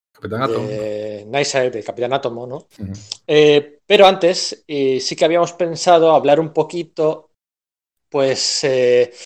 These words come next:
Speaker 2: de ese Steve Ditko. Eh, hay, hay un momento, es fascinante, hay un momento en los años sesenta, a finales de los años sesenta, hay un momento en el que Steve Ditko y Jack Kirby están trabajando para D C.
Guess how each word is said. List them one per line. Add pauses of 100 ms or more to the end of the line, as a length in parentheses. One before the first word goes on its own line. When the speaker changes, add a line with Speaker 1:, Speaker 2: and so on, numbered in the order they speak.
(500)
Speaker 2:
de
ese
Steve
Ditko. (1040)
Eh,
hay,
hay
un
momento,
es
fascinante,
hay
un
momento
en
los
años
sesenta,
a
finales
de
los
años
sesenta,
hay
un
momento
en
el
que
Steve
Ditko
y
Jack
Kirby
están
trabajando
para
D
C.